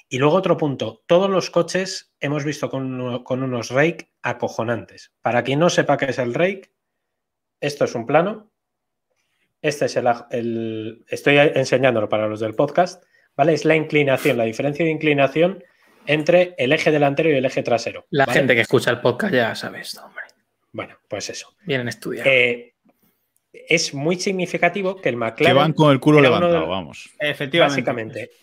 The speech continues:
Speaker 1: Bueno, pues el McLaren era uno de los que más llevaba el culo levantado, ¿vale? En cambio, por ejemplo, el Mercedes lo llevaba menos, el Haas tampoco lo llevaba mucho. Quiero decir, ese, yo creo que es ahí es donde está la madre del cordero.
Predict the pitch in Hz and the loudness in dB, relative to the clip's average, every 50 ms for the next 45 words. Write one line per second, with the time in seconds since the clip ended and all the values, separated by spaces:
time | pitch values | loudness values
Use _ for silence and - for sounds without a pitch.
0 | _ _ 131 127 139 127 117 110 - 120 110 - 127 113 117 117 117 - 151 170 | _ _ -6 -4 -4 -4 -4 -6 -6 -6 -6 -4 -6 -6 -6 -6 -2 0 0 0
1 | 180 175 160 165 160 165 170 165 160 147 135 127 120 120 - 123 120 131 147 147 | 2 0 0 -2 0 0 0 0 0 0 0 0 -2 -4 -4 -4 -2 -2 -2 -2
2 | - 143 135 131 135 143 147 147 131 123 - 127 123 120 117 113 113 110 104 - | -4 -8 -6 -2 0 2 2 2 0 -2 -2 -2 -2 -2 -2 -4 -6 -10 -12 -14
3 | 98 90 - _ _ _ _ _ _ _ _ _ _ _ _ - 127 147 175 - | -16 -18 -18 _ _ _ _ _ _ _ _ _ _ _ _ -2 0 0 0 0
4 | - 123 117 - 156 160 139 - - 117 110 - 143 135 123 113 110 110 107 - | -2 -4 -2 -2 0 0 -2 -2 -4 -4 -4 -4 -4 -2 -2 -2 -4 -6 -4 -2
5 | 135 123 123 123 120 120 120 120 120 127 147 175 180 165 175 165 170 - 104 - | 0 0 2 0 0 0 0 0 -2 2 2 4 4 4 2 0 -2 -4 -8 -2
6 | - 135 127 - - 120 113 123 113 123 117 113 113 113 113 113 117 127 143 180 | -2 -2 -2 0 -2 -4 -4 -4 -6 -6 -6 -6 -6 -6 -6 -6 -6 -6 -6 -8
7 | 185 - - 185 180 185 - _ - - _ _ _ _ _ _ - - _ _ | -6 -4 -4 -4 -4 -4 -10 _ -20 -20 _ _ _ _ _ _ -20 -20 _ _
8 | _ 151 151 165 156 143 127 - - 113 107 - - _ _ _ _ _ _ _ | _ 2 4 4 4 4 2 2 -2 -4 -4 -6 -12 _ _ _ _ _ _ _
9 | _ _ _ - 196 196 - 202 180 160 139 156 147 - 160 156 151 147 147 135 | _ _ _ -2 0 0 2 0 0 0 -2 -2 0 2 2 2 2 2 0 -2
10 | - - 139 143 147 135 131 139 131 127 123 - 151 139 135 123 131 127 127 123 | 0 -2 0 0 0 -2 -2 -4 -4 -4 -2 -2 0 0 0 0 0 -2 -2 -2
11 | 120 117 113 - - 113 110 104 98 95 90 - | -4 -4 -6 -6 -6 -6 -6 -8 -10 -12 -16 -20